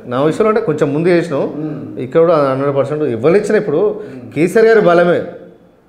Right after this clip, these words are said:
Speaker 1: అభ్యర్థి బలం కాదు.
Speaker 2: అభ్యర్థి బలం కాదు.
Speaker 1: కేసీఆర్ గారే. ఎందుకంటే పార్టీ వల్లనే ఇవాళ ఎవరికి వచ్చినా, ఇవాళ ఈ స్థాయికి వచ్చినామంటే ఇవాళ టీఆర్ఎస్ పార్టీ వల్లనే, కేసీఆర్ గారి నాయకత్వం వల్లనే ఇవాళ మాకు అవకాశం వచ్చింది.
Speaker 2: మ్మ్.
Speaker 1: కాబట్టి ఏదైనా మాకు కేసీఆర్ గారే,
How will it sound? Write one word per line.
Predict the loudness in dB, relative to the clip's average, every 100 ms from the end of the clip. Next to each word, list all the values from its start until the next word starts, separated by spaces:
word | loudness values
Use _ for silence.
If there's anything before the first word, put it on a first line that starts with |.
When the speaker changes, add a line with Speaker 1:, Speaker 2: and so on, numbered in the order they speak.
| _ -14
Speaker 1:
అభ్యర్థి | -2 0 2 0
బలం | 0
కాదు. | 2
Speaker 2:
అభ్యర్థి | 2 0 2
బలం | 2 2
కాదు. | 2 0 -4 -6
Speaker 1:
కేసీఆర్ | -4 -2 0 0
గారే. | 0 0 -2
ఎందుకంటే | -4 -6 -6 -6
పార్టీ | -6 -4 -4 -2
వల్లనే | 0 0 0 -2
ఇవాళ | -2 0
ఎవరికి | 0 0 -2
వచ్చినా, | -4 -8 -10 -14 -20 -10
ఇవాళ | -6
ఈ | -6
స్థాయికి | -4 -4 -2 -2
వచ్చినామంటే | -4 -6 -6 -6 -6 -6 -10 -20 -20 -12
ఇవాళ | -10
టీఆర్ఎస్ | -6 -2 0 0 -2
పార్టీ | -2 -2
వల్లనే, | -2 -2 -6
కేసీఆర్ | -6 -6 -2 -2
గారి | 0
నాయకత్వం | -2 -6 -6 -6
వల్లనే | -6 -6
ఇవాళ | -8 -6
మాకు | -6 -8
అవకాశం | -8 -8 -10
వచ్చింది. | -14 -16 -18 -20 -20 _
Speaker 2:
మ్మ్. | -16 -10 -8
Speaker 1:
కాబట్టి | -4 -2
ఏదైనా | 0 0 0
మాకు | -2 -4
కేసీఆర్ | -6 -4 -2 0
గారే, | -2 -4